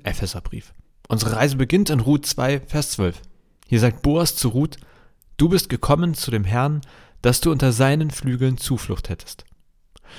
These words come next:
Ruth war eine Moabiterin, eine Außenseiterin,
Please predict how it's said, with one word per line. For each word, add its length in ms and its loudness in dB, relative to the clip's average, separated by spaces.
Ruth 320 4
war 80 0
eine 220 4
Moabiterin, 840 0
eine 220 -2
Außenseiterin, 680 -2